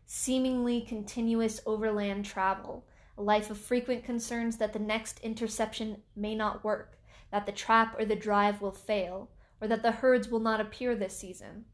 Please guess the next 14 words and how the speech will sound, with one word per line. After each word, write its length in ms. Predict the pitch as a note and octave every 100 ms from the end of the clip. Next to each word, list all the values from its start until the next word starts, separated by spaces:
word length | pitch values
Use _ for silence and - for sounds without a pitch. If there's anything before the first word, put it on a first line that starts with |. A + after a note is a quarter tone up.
| - - _ -
Above 320 | G3+ A#3+ A#3+
all, 240 | A#3+ A#3 A#3
the 80 | A3+
life 280 | A3 A3
of 100 | A3
a 60 | G#3+
hunter 520 | G#3 A3+ A3+ A3 G#3 - -
carries 260 | A#3 A#3
with 160 | A3+ A3+
it 100 | G#3
the 100 | G#3
threat 420 | - A#3 A3 A3 - -
of 120 | G3+
deprivation 840 | G#3 G#3 A3+ G#3+ G#3 G3+ G3+ G3+